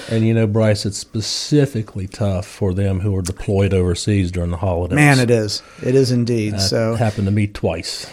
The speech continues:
Speaker 2: anybody who's listening to us from overseas, <laughs> listening to us overseas, if you happen to be catching the radio show, y-, you are in our thoughts and minds specifically. All right, Doug, well, let's go ahead and, uh, jump into it. This week, we're going to be dipping into the, uh, mailbag, as we do once a month here, and we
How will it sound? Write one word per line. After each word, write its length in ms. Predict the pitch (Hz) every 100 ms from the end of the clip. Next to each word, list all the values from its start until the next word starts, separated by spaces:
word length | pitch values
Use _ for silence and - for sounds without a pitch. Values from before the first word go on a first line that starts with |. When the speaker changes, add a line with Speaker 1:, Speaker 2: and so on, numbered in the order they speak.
| -
Speaker 2:
anybody 440 | 185 180 156 135
who's 200 | 135 127
listening 360 | 143 135 139 131
to 180 | 139 127
us 140 | 123
from 220 | - 127
overseas, 720 | 139 135 131 - 139 131 - 214 - 277
<laughs> 220 | 254 -
listening 280 | 185 - 156
to 80 |
us 100 | 156
overseas, 600 | 147 156 147 - 147 143 131
if 100 | 123
you 80 |
happen 220 | 135 135 139
to 60 |
be 80 | 139
catching 340 | 139 127 131
the 80 | 123
radio 260 | 120 120 120
show, 460 | - 113 110 113
y-, 80 | 120
you 380 | 127 123 123 123
are 140 | 113
in 120 | 110 107
our 80 |
thoughts 340 | 98 110 107 -
and 100 | 104
minds 380 | 104 101 107 -
specifically. 760 | 165 - 196 214 135 107 - - - - - - -
All 80 | 202
right, 180 | 175 143
Doug, 200 | 160 160
well, 120 | 151
let's 220 | 190 202
go 140 | - 170
ahead 200 | 160 151
and, 220 | 143 131
uh, 160 | 127 123
jump 340 | 123 160 147
into 300 | 156 147 156
it. 140 | 165
This 200 | 147 147
week, 200 | 160 156
we're 80 | 147
going 300 | 131 143 139
to 100 | 131
be 100 | 139
dipping 400 | 127 151 151 135
into 560 | 135 143 143 - 139 131
the, 380 | 127 123 123 131
uh, 220 | 123 120
mailbag, 640 | 170 220 180 123 120 156 156
as 200 | 135 127
we 120 | 131
do 220 | 123 127
once 300 | 123 123 117
a 60 | 123
month 340 | 110 117 113
here, 180 | 127 151
and 80 | 165
we 220 | 131 123